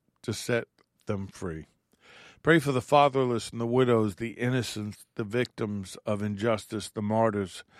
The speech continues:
those that are being slaughtered for their faith. Pray for divine wholeness, health, and healing in me and my wife and in each and every one of you.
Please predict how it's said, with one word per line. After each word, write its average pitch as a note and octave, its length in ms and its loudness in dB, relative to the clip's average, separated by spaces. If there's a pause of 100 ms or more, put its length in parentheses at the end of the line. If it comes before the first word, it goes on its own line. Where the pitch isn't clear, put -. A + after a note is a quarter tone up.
(360)
those C3 340 4
that A#2+ 160 0
are - 20 -2
being A2+ 260 -4
slaughtered B2 600 2
for A#2 160 -6
their G#2 180 0
faith. G#2+ 560 -4 (1500)
Pray C#3+ 160 2
for C3+ 120 -6
divine A#2+ 340 2
wholeness, A2+ 580 -2
health, A#2 400 -2
and G2+ 160 -6
healing A2+ 400 -2
in G2+ 160 -4
me C3 460 0
and G#2 180 -8
my F2+ 140 -4
wife B2 560 0
and G#2+ 120 -2
in G#2+ 140 -2
each C3 260 -2
and C3 100 -2
every B2+ 260 0
one B2+ 260 -2
of A#2+ 160 -4
you. G2+ 320 -2